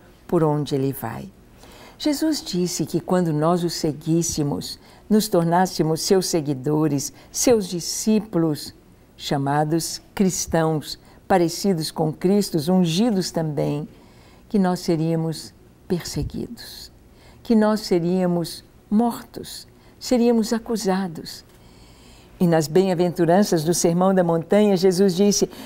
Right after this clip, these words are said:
"Bem-aventurados sois quando, mentindo, disserem todo o mal contra vocês. Regozijai-vos, alegrai-vos, porque é grande o vosso galardão nos céus. Porque assim fizeram com os, os vossos pais,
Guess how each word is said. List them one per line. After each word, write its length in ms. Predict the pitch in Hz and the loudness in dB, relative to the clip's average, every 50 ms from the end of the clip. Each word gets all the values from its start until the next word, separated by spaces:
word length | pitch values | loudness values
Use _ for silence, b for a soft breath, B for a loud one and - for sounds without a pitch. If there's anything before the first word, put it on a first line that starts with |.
| B B | B B
"Bem-aventurados 880 | 220 269 277 269 262 220 254 247 233 247 254 254 254 247 220 226 202 - | 2 4 4 4 4 4 2 0 0 2 4 4 4 4 4 0 -6 -8
sois 420 | - - - 240 233 233 220 - | -8 0 2 4 4 4 2 0
quando, 280 | - 254 247 240 233 233 | 0 2 2 4 4 4
mentindo, 920 | 233 240 262 262 262 247 262 - - - - 302 320 311 277 214 220 202 B B B B - | 4 4 4 4 4 2 0 -4 -8 -4 -2 0 2 4 4 4 4 2 B B B B 0
disserem 560 | 240 269 254 - - 311 294 285 285 269 247 | 0 2 2 2 4 2 4 4 2 0 -2
todo 460 | 269 - - - 349 370 370 370 370 | -4 -2 0 2 4 4 4 2 0
o 60 | 330 | 2
mal 220 | 311 302 277 277 247 | 2 4 4 4 4
contra 320 | - 226 208 180 202 190 | 2 2 2 2 2 2
vocês. 600 | 160 170 170 - - - 170 151 147 151 147 - B B B B B | 2 0 -2 -2 0 2 2 2 2 0 -2 -6 B B B B B
Regozijai-vos, 960 | - 302 285 226 262 269 208 240 226 190 185 226 233 240 233 220 196 214 202 247 | 0 2 2 2 2 0 2 0 -2 2 4 4 6 6 6 4 2 2 4 4
alegrai-vos, 840 | 269 277 269 262 202 196 233 247 277 294 294 269 208 220 214 B B B B B | 4 4 4 2 2 4 4 4 6 4 4 4 2 0 -2 B B B B B
porque 240 | - 254 247 - 254 | 0 0 2 4 4
é 80 | 240 220 | 2 2
grande 560 | 180 160 160 202 202 220 220 214 208 170 180 | 2 0 2 2 4 4 4 2 0 0 0
o 40 | 160 | 2
vosso 320 | 160 185 180 180 - 180 | 2 0 0 0 -4 -4
galardão 540 | 151 175 165 160 156 156 147 147 151 151 151 | 0 2 2 2 2 0 0 0 0 0 0
nos 160 | 147 139 135 | -2 -4 -6
céus. 460 | - - 147 139 139 139 127 - - B B B B B B | -6 -4 -4 -2 -2 -4 -6 -8 -12 B B B B B B
Porque 300 | - 202 196 - - 185 | 0 0 2 4 4 2
assim 480 | 170 175 170 - - - 233 247 311 339 | 2 2 -2 -4 0 2 2 2 2 0
fizeram 680 | - - 330 320 311 - 254 233 233 226 226 240 247 - 240 B B B B B - - | 2 2 2 2 2 2 4 4 6 6 4 4 2 -2 -6 B B B B B -6 -2
com 140 | 214 190 | 0 0
os, 180 | 185 160 - - | 0 -2 -4 -4
os 160 | - 175 165 156 | -4 -2 0 0
vossos 420 | 175 185 185 185 - 180 156 - | 0 0 0 -2 -4 -8 -8 -8
pais, 460 | - - 156 151 151 160 156 151 - | -6 -2 -2 0 0 0 -2 -4 -8